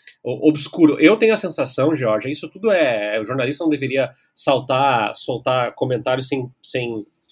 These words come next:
sem nenhum respaldo, mas com o caso que nós temos aqui no Rio Grande do Sul e outros casos que já surgiram no Brasil,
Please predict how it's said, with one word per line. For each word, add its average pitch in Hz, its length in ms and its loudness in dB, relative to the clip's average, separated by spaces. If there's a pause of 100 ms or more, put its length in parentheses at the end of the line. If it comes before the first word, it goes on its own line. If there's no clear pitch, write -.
(100)
sem 117 380 -2
nenhum 120 840 -4 (220)
respaldo, 147 720 2 (300)
mas 151 280 4
com 190 180 -2
o 175 100 2
caso 233 340 2
que 233 100 -2
nós 214 200 0
temos 190 240 0
aqui 175 200 -2
no 185 80 0
Rio 175 160 0
Grande 165 280 2
do 160 100 2
Sul 139 220 -2
e 135 80 4
outros 214 340 4
casos 160 340 2
que 139 120 -8
já 165 160 -2
surgiram 156 400 2
no 151 80 4
Brasil, 135 560 0